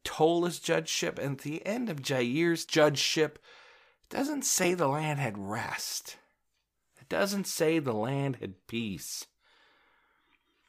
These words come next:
But what it does say is that the people of Israel continued to sin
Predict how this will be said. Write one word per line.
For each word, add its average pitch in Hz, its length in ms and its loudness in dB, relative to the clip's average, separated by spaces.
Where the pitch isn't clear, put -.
But 113 140 -6
what 160 200 -4
it 151 220 -6
does 131 280 2
say - 520 -6
is 101 260 -10
that 87 280 -4
the - 120 -12
people 113 720 -4
of 95 220 -12
Israel 127 840 -2
continued 98 1040 -4
to 85 100 -12
sin 82 800 -6